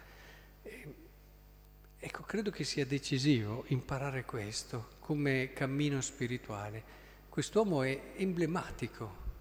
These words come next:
è emblematico, ha vissuto qualcosa e è scivolata via. Eh, il problema è che per noi cristiani tante volte scivolano via le cose, non entriamo. Cioè,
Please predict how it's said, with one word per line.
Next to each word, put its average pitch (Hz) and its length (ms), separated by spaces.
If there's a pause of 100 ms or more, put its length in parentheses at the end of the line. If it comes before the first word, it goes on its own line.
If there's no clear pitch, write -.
(100)
è 175 60
emblematico, 147 800
ha 139 80
vissuto 156 540
qualcosa 220 500
e 190 40
è - 40
scivolata 180 680
via. 113 320 (1080)
Eh, 123 320 (200)
il 160 220
problema 165 360
è 139 40
che - 140
per 135 220
noi 160 180
cristiani 151 580
tante 147 380
volte 123 360
scivolano 120 680
via 127 260
le 110 140
cose, 110 480 (380)
non 175 240
entriamo. 151 840 (320)
Cioè, 151 340